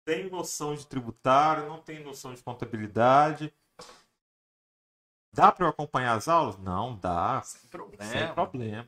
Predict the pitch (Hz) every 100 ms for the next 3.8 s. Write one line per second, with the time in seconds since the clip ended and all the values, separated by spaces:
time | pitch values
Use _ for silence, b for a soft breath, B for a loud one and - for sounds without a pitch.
0 | 98 165 151 147 - _ _ _ - 156
1 | 165 175 170 - 180 165 175 160 117 104
2 | - - 113 131 143 _ 120 120 143 135
3 | 123 120 - 113 101 113 107 104